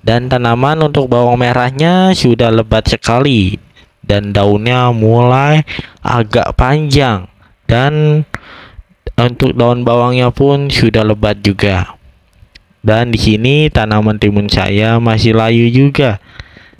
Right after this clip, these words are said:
dan mengeras atau menguning di sini ya. Tapi ada beberapa yang masih hijau di sini. Nah, di sini saya juga melihat untuk tanaman timun saya ada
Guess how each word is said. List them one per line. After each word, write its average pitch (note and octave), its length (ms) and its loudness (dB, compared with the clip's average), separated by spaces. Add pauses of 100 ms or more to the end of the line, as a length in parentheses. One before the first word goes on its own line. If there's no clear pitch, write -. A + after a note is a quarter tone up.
(140)
dan C#3 560 0 (320)
mengeras C#3+ 540 0
atau - 260 -2
menguning A#2 640 0
di F#2 140 -2
sini F#2 260 -2 (300)
ya. A#2 240 -2 (500)
Tapi B2+ 320 0
ada B2 140 0
beberapa A2+ 500 0
yang B2 140 0
masih A2 240 0
hijau F#2+ 500 0
di - 80 -2
sini. - 240 -4 (1600)
Nah, G2+ 320 -2
di - 160 -4
sini D#3+ 640 2 (320)
saya C3 400 0
juga C3 560 0 (480)
melihat A2+ 640 0 (160)
untuk A#2 240 -4
tanaman B2 480 0
timun A2+ 320 -2
saya B2 560 0 (800)
ada D#3 560 0